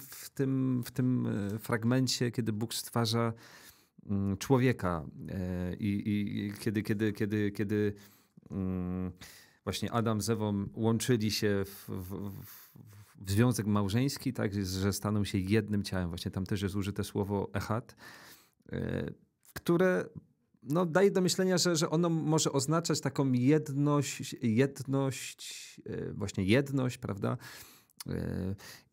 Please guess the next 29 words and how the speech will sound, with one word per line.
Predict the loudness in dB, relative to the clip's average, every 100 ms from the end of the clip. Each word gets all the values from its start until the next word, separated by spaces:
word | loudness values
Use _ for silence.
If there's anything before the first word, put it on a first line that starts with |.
| _
i | 2 4 4 2 0 -8 _ _ _ _ _ _ _ _ _ _ 2
jak | 4
sobie | 4 4
kiedyś | 4 2 2
analizowałem | 4 4 4 4 4 4 0
to | 2 2
słowo, | 4 2 4 2
gdzie | 0 0 2
ono | 2 2
występuje, | 0 0 0 2 4 6 4 2 -2 -6 -4
no | -4
to | -2 -2
często | 0 0 2 2
właśnie, | 2 2 2 0
em, | -2 -6 -6 -4 -2 -4 -6 -18 -20 _ -14
występuje | -6 -2 0 0 2 2
w | 2
takich | 0 -4
przypadkach | -2 0 2 2 0 0
jak | 0 0
jednomyślność, | -4 2 2 4 4 4 2 4 4 4 2 -4 -6
że | -4 0 0
na | -2
przykład | 0 -2 -2
tłum, | 0 2 4 4 2 0 -6
jakiś | -4 -2 4
lud | 4 4 0
podniósł, | -2 0 2 2 0 -4 -6 -6
em, | -6 -4 -4 -2 -2